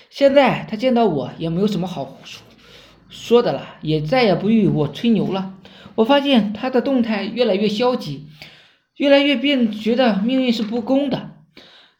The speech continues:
有一个好友加了我很久，开始咨询我第一期的培训，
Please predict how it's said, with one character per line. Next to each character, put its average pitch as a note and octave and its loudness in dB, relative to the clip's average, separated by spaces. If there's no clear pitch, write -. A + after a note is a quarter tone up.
有 G#3+ 4
一 C4 6
个 C#4+ 6
好 A3+ 2
友 B3 -2
加 A3+ 0
了 G#3 4
我 F3 0
很 G#3 -2
久， F3 -6
开 D4 0
始 A3+ 0
咨 B3 -2
询 C4 0
我 E3 2
第 B3 -4
一 B3+ -2
期 B3+ -4
的 A3+ 0
培 F3+ -4
训， - -6